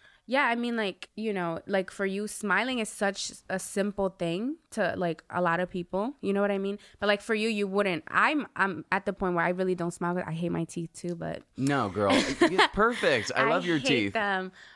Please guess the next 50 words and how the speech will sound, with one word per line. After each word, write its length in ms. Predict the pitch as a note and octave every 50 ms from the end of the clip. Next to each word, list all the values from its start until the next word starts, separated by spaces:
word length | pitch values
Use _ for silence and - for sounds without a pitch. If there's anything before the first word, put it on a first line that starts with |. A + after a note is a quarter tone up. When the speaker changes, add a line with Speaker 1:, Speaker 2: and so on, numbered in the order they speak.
| _
Speaker 1:
But, 360 | G3+ F#3+ F#3+ A3+ A3+ A3 A3 G#3
um, 340 | G#3+ A3 G#3 G#3 G#3 G#3 G3
yeah, 180 | A#3 A#3 G#3+ F#3
I, 80 | G3+
f-, 140 | G#3 - - -
I 100 | G3 A3
feel 200 | G#3 - A#3 A3+
exactly 340 | G#3+ G3 - G3 F#3+ - F#3
what 100 | F3+ F3+
you're 140 | E3+ E3+ E3+
saying. 240 | - F3+ E3+ E3+ F3
Like, 200 | E3+ E3 - -
you 80 | G3
wouldn't, 480 | F#3+ F3+ F#3 G3+ G#3 F#3+ E3+ D3+ - -
you 140 | F#3+ G3+ G3+
know? 140 | F#3+ F#3+ F#3+
So 120 | - A3
maybe 280 | G3+ F#3 F#3+ G3 G#3+ G3+
sometimes 400 | - G3+ G#3 G3+ G3+ G3 F3+ F#3+
you 80 | F#3
just 240 | F#3 F#3 F3+ - F3+
look, 340 | F3 F3 F3+ F3+ F3 - -
like, 220 | - F3 D#3+ D#3 -
unhappy. 680 | F3 F3 D#3+ D3+ E3 D#3+ E3+ - - E3+ E3 D#3+ D#3+ -
You 180 | F3 G3+ A3+
know 80 | A#3+ C4
what 100 | C#4+ D4+
I 60 | D4+
mean? 240 | D4+ D#4 D#4+ D#4 C4+
Like, 220 | G#3+ F#3+ F3 -
now 220 | F#3+ F#3 F#3 G3 G3+
you 180 | G3+ G3 F#3
just, 240 | F3+ F3 E3+ - -
like, 320 | E3+ D#3+ D3+ D#3 - - _ _ _ _ _ _ _ _ _ _ _ _ _ _ _ _ - - - _ _ _ _ -
Speaker 2:
I, 140 | - A#2+ - -
I, 40 | C#3 F3 G3 G3+
Speaker 1:
I 40 | G3+ -
Speaker 2:
I 100 | C#3 C#3+
wish 260 | C#3 D#3+ G#3 G#3+ -
I 140 | - C#3 B2+
had 420 | A2+ A2 A2 A#2+ A2+ G2+ F#2+ E2
the 80 | F2 F#2
courage 340 | - - B2 A#2+ G#2+ F#2 G2
when 100 | F#2+ F2+
I 60 | F2
was 100 | F2 E2
twenty-five, 720 | - - F#2 F2 F2 F2 - F2+ E2+ E2+ F2 G2 G2+ - G#2+
like, 100 | - G#3+
Speaker 1:
Mm-hmm. 80 | G#3+ - G2+
Speaker 2:
t-, 0 | G#2+